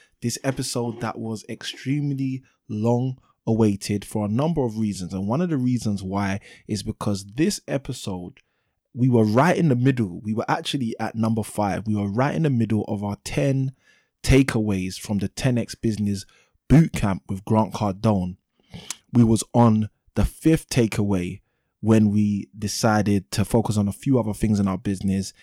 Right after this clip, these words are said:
And as a result, the podcast got left. Apologies. Because we're not supposed to leave the podcast. That's just not what we were supposed to be doing.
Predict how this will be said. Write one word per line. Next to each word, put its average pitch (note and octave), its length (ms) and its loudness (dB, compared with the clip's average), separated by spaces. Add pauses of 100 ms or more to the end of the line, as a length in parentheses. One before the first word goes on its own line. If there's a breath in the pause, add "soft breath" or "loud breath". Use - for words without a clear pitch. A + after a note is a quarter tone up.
(240 soft breath)
And F#2+ 100 0
as G2 160 0
a F#2 60 -2
result, F#2+ 540 -2
the - 100 -6
podcast - 800 -8
got - 200 -8
left. G#2+ 800 -4 (640)
Apologies. A#2 960 0 (240)
Because A2 300 0
we're B2+ 80 6
not D3 160 0
supposed C#3 300 2
to A#2 60 0
leave G2 140 -2
the F2+ 100 -8
podcast. - 540 -12
That's F#2+ 240 -6
just A2 240 -6
not G#2+ 260 0
what G#2 280 0
we A2 100 0
were G#2 100 -4
supposed G2+ 480 -6
to G2 60 -8
be F#2+ 140 -8
doing. F#2+ 320 -2